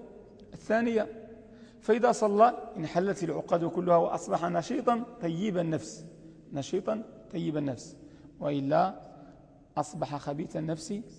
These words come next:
كسلان. إذن ف-، فالنوم، كثرة النوم تميت القلب.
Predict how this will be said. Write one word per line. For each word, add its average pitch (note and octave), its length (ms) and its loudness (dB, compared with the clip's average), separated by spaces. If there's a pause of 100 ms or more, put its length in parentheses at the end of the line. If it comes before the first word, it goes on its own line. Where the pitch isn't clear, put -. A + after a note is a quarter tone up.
(380)
كسلان. C#3+ 540 -4 (2250)
إذن C#3+ 160 -2
ف-، C#3 120 -4
فالنوم، D3 760 -4 (680)
كثرة D3 360 -6
النوم E3 360 -2 (260)
تميت D3+ 320 -6
القلب. B2+ 380 -6